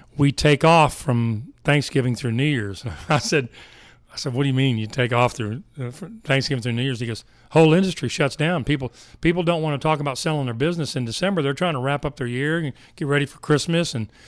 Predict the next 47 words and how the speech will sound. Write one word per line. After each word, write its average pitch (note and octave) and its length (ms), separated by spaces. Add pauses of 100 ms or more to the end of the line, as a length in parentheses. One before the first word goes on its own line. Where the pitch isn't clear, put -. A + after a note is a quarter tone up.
(260)
he D3+ 120
said, C#3 200
"So C#3 300
the B2+ 80
whole E3+ 240
industry F3 340
shuts D3 300
down E3+ 320
from B2+ 240
Thanksgiving D3 560
through C3+ 200
New C#3+ 100
Year's." C#3+ 260
And B2+ 60
I C3 40
said, B2+ 240 (400)
"I C#3 140
can't C#3+ 240
even B2 260
fa-, B2+ 320
I C3 120
can't E3 180
even B2 140
fathom B2+ 380
that." A#2 120
I A#2+ 60
mean, B2+ 180 (300)
if B2+ 120
you, D#3 300
if C#3+ 160
you C3 80
know D3 120
anything D#3 120
about C#3 140
the - 40
car C#3+ 240
biz, A#2+ 320
you C3 60
know C3 160
that B2 160 (420)
end E3 160
of C#3+ 80
the C3+ 60
year, C3+ 220
man, A#2+ 180
it's A#2+ 100
just, - 300